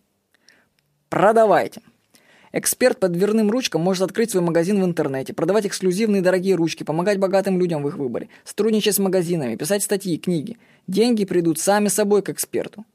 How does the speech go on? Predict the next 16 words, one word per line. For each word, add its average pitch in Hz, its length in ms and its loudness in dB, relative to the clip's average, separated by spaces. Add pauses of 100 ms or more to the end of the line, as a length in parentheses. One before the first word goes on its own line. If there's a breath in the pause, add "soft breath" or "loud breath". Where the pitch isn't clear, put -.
(800 soft breath)
Вот 269 160 2
такая 254 300 4
простая 214 360 2
пошаговая 190 480 2
система 175 360 -2
достижения 165 440 -2
успеха. - 420 -8 (1200)
Уверен, 185 380 2
что 170 120 0
она 180 120 2
обеспечит 175 480 0
успех 160 320 -2
любому, 165 500 2 (160 soft breath)
кто - 180 -4
её 175 160 4
применит. 120 540 -8